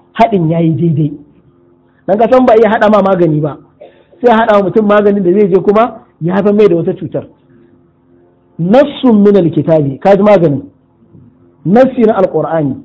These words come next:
aw min sunnati, ko kuma nassi na sunnan manzon Allah sallallahu ta'ala alaihi wasallama. Wa tabibu zalika al-alim ar-rabbani.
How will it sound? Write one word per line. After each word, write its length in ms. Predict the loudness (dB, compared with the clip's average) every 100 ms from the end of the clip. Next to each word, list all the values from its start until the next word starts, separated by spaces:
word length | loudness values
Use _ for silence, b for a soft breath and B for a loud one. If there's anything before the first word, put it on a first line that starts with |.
| _ _
aw 200 | 2 4 4
min 260 | 2 0
sunnati, 520 | -4 -4 -2 -2 -4 -12 -14 _ -4
ko 80 | -2
kuma 200 | 0 0
nassi 420 | 2 0 0 -2 -2 -14 _ _ _ -4
na 120 | -4
sunnan 240 | -2 -2 -2
manzon 260 | -2 -4 -2
Allah 220 | -2 -2
sallallahu 300 | -2 -2 -4 -6
ta'ala 200 | -8 -10
alaihi 120 | -12
wasallama. 300 | -16 -14 -16 -18 _ b b -6
Wa 160 | -4 -2
tabibu 480 | -2 -2 0 0 0
zalika 400 | 2 2 2 0 -2
al-alim 340 | 0 0 0
ar-rabbani. 560 | -4 -6 -6 -6 -6